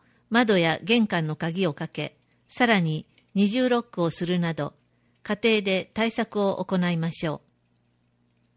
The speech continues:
ひったくり。カバンは道路と反対側に持つ。後ろから近づくバイクや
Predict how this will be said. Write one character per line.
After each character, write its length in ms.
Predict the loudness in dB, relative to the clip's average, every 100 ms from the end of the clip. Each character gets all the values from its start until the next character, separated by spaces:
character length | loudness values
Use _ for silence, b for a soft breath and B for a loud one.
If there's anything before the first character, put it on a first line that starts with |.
| _ _ _ _ _ _ _ _ _ _
ひ 140 | -8
っ 40 |
た 240 | -6 -2 -2
く 140 | -2
り。 200 | -4 -6 _ _ _ _ _ _ _ _ _ _ _ _ _
カ 140 | -2
バ 180 | 2 4
ン 100 | 4
は 280 | 2 0 -4 -2
道 240 | 2 2
路 120 | 2
と 140 | 0 -4
反 240 | -2 -2
対 220 | 2 0
側 240 | 2 0 0
に 80 | -2
持 180 | -2
つ。 320 | -6 -8 -12 _ _ _ _ _ _ _ _ _ _ _ _ -10
後 300 | -6 0 -2
ろ 40 |
か 140 | 0 -4
ら 120 | -4
近 260 | -6 -2
づ 160 | -2 -2
く 200 | -6 -4
バ 160 | 0 0
イ 80 |
ク 140 | 0 -4
や 240 | -4 -6